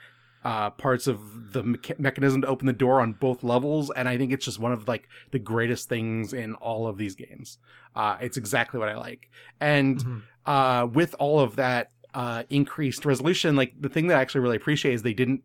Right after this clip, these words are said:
Speaker 1: make the character models realistic. Uh, Laura is still kind of an exaggerated cartoon, um, and is veering into Bayonetta territory in terms of how long her limbs are in this game.
Speaker 2: <laughs> Yep.
Speaker 1: Uh,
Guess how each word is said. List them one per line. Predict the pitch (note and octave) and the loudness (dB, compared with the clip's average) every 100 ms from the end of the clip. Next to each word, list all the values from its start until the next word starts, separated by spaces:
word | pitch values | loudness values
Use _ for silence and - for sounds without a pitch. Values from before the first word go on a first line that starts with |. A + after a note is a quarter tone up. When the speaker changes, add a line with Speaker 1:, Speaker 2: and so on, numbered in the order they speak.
| _ - C#3 | _ -20 -14
Speaker 1:
make | C#3 C3 B2+ | -4 -2 -2
the | D3+ | -4
character | - C3 D#3+ | -2 -2 2
models | E3+ F#3+ F#3 | 2 2 -2
realistic. | G#3 G#3+ G#3+ - E4 - _ - - - | -2 -2 -2 -4 -10 -12 _ -20 -20 -4
Uh, | C3 B2+ A#2+ A2 _ _ _ - | 0 2 2 0 _ _ _ -8
Laura | D3 C#3+ D#3+ E3 | 2 6 8 8
is | C#3+ B2 | 6 0
still | - C#3+ C3+ | 4 4 4
kind | - C3 | 0 2
of | C3+ B2 | 2 2
an | B2+ | 0
exaggerated | A2+ A2 A#2 A#2 A#2+ A#2 | -2 0 0 0 0 -2
cartoon, | B2+ A2+ - C3 C#3+ E3+ F#3+ D3+ D3+ - | -6 -6 -2 2 2 0 -4 -10 -10 -6
um, | A#2 A2+ G#2 G2 - - | -2 0 0 -4 -8 0
and | C#3+ | 4
is | D3+ B2+ - | 4 2 0
veering | B2 D#3+ E3 | 4 6 4
into | D3+ C#3+ | 2 -2
Bayonetta | A#2+ C#3+ C3+ C#3 C#3 | 0 0 4 4 2
territory | - C3+ A#2+ C3+ B2 A#2+ | 2 0 0 0 0 -2
in | |
terms | A2+ C#3 B2 | -4 -2 -2
of | A2+ | -2
how | - B2 | -2 2
long | B2 C3+ | 4 4
her | G#2+ A2 | 2 2
limbs | B2 C#3+ | 2 2
are | E3 G#3 A3 - - - - | 0 -2 -4 -8 -18 -12 -2
in | E3+ | 2
this | G3 | 2
game. | - A3 | 2 4
Speaker 2:
<laughs> | C4+ A#3 - D#4+ - E4+ D#4 - - - - - - | 6 8 12 12 12 12 10 8 0 0 -10 -10 -8
Yep. | C3+ E3+ - - | 2 2 2 -2
Speaker 1:
Uh, | E3+ D#3 C#3+ | 2 6 6